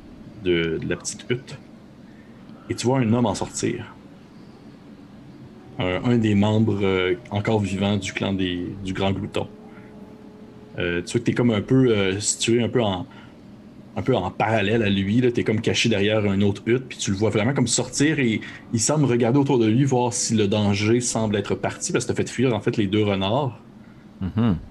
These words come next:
Speaker 1: Tu vois que c'est un, c'est un, c'est un homme relativement frêle, euh, il semble être blessé, comme si lui aussi avait été attaqué, tu vois qu'il, genre, il saigne de l'épaule. Et, euh, il regarde autour, il a le visage comme apeuré, les cernes en dessous des yeux.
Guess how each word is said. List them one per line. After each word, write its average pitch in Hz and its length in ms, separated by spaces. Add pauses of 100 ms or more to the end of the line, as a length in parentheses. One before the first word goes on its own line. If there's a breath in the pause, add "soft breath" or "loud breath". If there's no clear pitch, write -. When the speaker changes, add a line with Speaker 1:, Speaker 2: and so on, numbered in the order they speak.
(100)
Speaker 1:
Tu - 60
vois 156 80
que 156 60
c'est - 100
un, 104 200
c'est - 140
un, 95 220
c'est - 160
un 92 360
homme 135 280
relativement 139 680
frêle, 117 800 (520 loud breath)
euh, 95 140
il 98 120
semble 147 280
être 110 220
blessé, 107 440
comme 131 140
si 113 180
lui 110 100
aussi 113 200
avait 107 120
été 101 140
attaqué, 101 360
tu - 120
vois 113 120
qu'il, 101 240
genre, 98 180
il 98 140
saigne 120 260
de 113 80
l'épaule. 101 600 (1300)
Et, 95 280
euh, 92 600
il 101 200
regarde 131 200
autour, 127 380
il 107 80
a 98 60
le 92 80
visage 107 340
comme 110 240
apeuré, 104 680
les 104 140
cernes 110 320
en 95 80
dessous - 140
des 95 280
yeux. 117 160